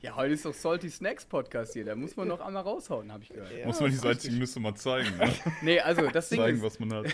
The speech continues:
Speaker 1: <laughs> das Ding ist, ähm, ich, ich hab ein bisschen Bammel jetzt, weil ihr habt jetzt zwei Folgen Stoff gehabt, euch beide vorzustellen. Und, äh, ich hab so drüber nachgedacht und,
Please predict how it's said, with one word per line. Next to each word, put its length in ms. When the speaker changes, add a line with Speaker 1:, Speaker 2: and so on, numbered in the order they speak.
Speaker 1:
<laughs> 120
das 180
Ding 160
ist, 220
ähm, 380
ich, 200
ich 120
hab 100
ein 80
bisschen 240
Bammel 260
jetzt, 260
weil 200
ihr 140
habt 160
jetzt 340
zwei 240
Folgen 560
Stoff 320
gehabt, 320
euch 220
beide 360
vorzustellen. 800
Und, 320
äh, 260
ich 140
hab 80
so 100
drüber 220
nachgedacht 720
und, 340